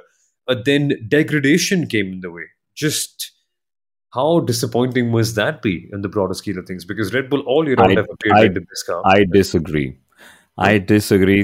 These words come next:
Speaker 2: that it was degradation that came in the way. I would say that it was Max Verstappen who did not come in the way of Charles Leclerc, uh, you know, uh,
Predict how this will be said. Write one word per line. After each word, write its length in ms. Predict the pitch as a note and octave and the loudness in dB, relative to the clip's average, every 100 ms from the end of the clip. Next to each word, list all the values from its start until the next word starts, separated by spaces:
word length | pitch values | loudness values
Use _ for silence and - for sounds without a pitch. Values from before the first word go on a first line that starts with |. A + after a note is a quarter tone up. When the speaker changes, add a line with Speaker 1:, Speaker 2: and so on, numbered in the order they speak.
| G2+ | 2
Speaker 2:
that 160 | F#2+ E2+ | 2 2
it 160 | D#2+ | 2
was 360 | E2+ D#2 - - | 0 0 -4 -8
degradation 920 | D2+ D#2+ D2+ D2+ D2+ C#2 - C#2+ - _ _ _ _ _ _ | -2 0 2 0 0 0 -2 -2 -4 _ _ _ _ _ _
that 220 | G#2 A#2 | 0 0
came 220 | - F2+ F2 | 2 4 4
in 100 | D#2+ | 4
the 100 | D2+ | 2
way. 280 | D2+ D2 - | 2 -2 -2
I 240 | F2+ G2 A2 | 2 4 4
would 240 | G#2 G2 | 4 2
say 320 | - F#2 F2 | 4 4 6
that 160 | F2 F2 | 4 4
it 100 | F2 | 4
was 220 | F2 E2 | 4 4
Max 360 | F2+ G2 - - | 4 2 0 0
Verstappen 640 | F#2+ - G#2+ F#2 - F#2 | 0 2 2 2 2 2
who 160 | F#2+ | 2
did 320 | F#2 F2+ G#2 F#2 | 2 4 4 4
not 400 | G2 A2+ - - | 4 4 0 -4
come 220 | - F#2+ F#2 | 2 4 4
in 140 | F2+ | 4
the 120 | E2+ | 4
way 100 | E2+ | 4
of 160 | E2 D#2 | 4 2
Charles 360 | - F2 E2 | 2 4 4
Leclerc, 640 | D#2 D2+ - G2 E2+ C#2+ - _ _ _ _ _ _ | 2 -2 2 4 4 2 -4 _ _ _ _ _ _
uh, 320 | E2+ E2 D2+ C#2+ - _ | 2 4 4 0 -6 _
you 200 | F2+ F2 | 2 2
know, 280 | D#2 D2 - _ _ _ - | 4 0 -4 _ _ _ 0
uh, 400 | D2+ D2 C#2+ | 2 2 0